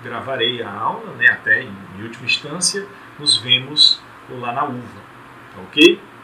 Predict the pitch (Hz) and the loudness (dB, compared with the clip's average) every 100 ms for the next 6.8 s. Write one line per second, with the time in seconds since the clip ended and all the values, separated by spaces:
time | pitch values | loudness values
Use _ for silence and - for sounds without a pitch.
0 | - - - - - - - - - - | -20 -20 -20 -20 -20 4 6 6 2 2
1 | 151 - 175 214 202 - 147 131 135 - | 2 0 -6 0 2 2 -6 0 4 4
2 | - 165 165 - - - - 151 - 139 | 2 0 2 0 -14 -16 -2 0 0 -2
3 | 131 151 - - 117 113 117 - - - | -6 -8 -12 -12 -12 -12 -14 -18 -20 -14
4 | 117 107 120 110 101 131 - - 151 147 | -10 -8 -8 -10 -6 -4 0 0 -2 -8
5 | - - - - - 104 98 - 120 - | -8 -12 -14 -14 -16 -12 -10 -10 -14 -14
6 | - - - - - - - 185 | -18 -20 -20 -20 -20 -16 -10 -8